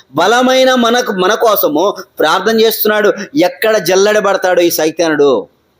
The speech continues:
పేతురు కోసం చేశాడు, పన్నెండు మంది శిష్యుల కోసం చేశాడు, భూమి మీద ఉన్న ప్రజల కోసం ప్రార్థన చేస్తూ వచ్చాడు. ఉదయకాలమేమో ప్రార్థ-, ఉదయకాలమేమో సువార్త, రాత్రేమో కొండ ప్రార్థన. ఇలా చేస్తూ బ్రతుకుతూ వచ్చాడు. ఎవరి కోసమండి? ఆయన కోసమా?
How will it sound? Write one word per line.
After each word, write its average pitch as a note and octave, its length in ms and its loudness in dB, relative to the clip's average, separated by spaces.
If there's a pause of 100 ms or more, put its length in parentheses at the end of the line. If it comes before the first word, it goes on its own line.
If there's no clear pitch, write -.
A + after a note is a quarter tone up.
(600)
పేతురు G#3+ 320 2
కోసం G3 300 0
చేశాడు, E3+ 380 2
పన్నెండు E3 260 0
మంది G#3 120 -2
శిష్యుల G#3+ 240 0
కోసం G3+ 340 0
చేశాడు, E3+ 320 0 (240)
భూమి F#3+ 180 0
మీద A3 120 2
ఉన్న G#3+ 120 0
ప్రజల E3+ 280 0
కోసం G#3+ 320 -2
ప్రార్థన F3 280 0
చేస్తూ D#3+ 300 -2
వచ్చాడు. C#3+ 300 -2 (220)
ఉదయకాలమేమో E3+ 720 0
ప్రార్థ-, E3 500 -2 (180)
ఉదయకాలమేమో F3 640 0
సువార్త, A#3+ 580 0
రాత్రేమో G3+ 600 0 (460)
కొండ D#3+ 260 0
ప్రార్థన. G3+ 640 -2 (680)
ఇలా G3 180 0 (120)
చేస్తూ D4+ 260 0
బ్రతుకుతూ A#3 380 2
వచ్చాడు. F3+ 260 0
ఎవరి G#3+ 160 2
కోసమండి? A#3 440 0
ఆయన G3 140 0
కోసమా? F3+ 500 -2